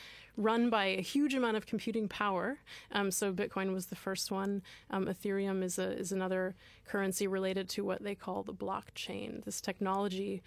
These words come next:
um, which is basically very distributed, relying on lots of computers around the world and lots of computing power. And I was quite interested to see, um, this past week,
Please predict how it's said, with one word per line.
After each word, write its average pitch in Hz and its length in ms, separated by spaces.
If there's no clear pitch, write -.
um, 185 560
which 233 180
is 202 100
basically 208 360
very 196 240
distributed, 202 640
relying 202 420
on 190 120
lots 202 260
of - 80
computers 208 460
around 190 240
the 196 80
world 196 280
and 185 120
lots 185 180
of 202 100
computing 214 440
power. 190 320
And 202 100
I 233 60
was 247 200
quite 254 240
interested 240 400
to 214 100
see, 202 520
um, 190 460
this 233 200
past 196 320
week, 214 420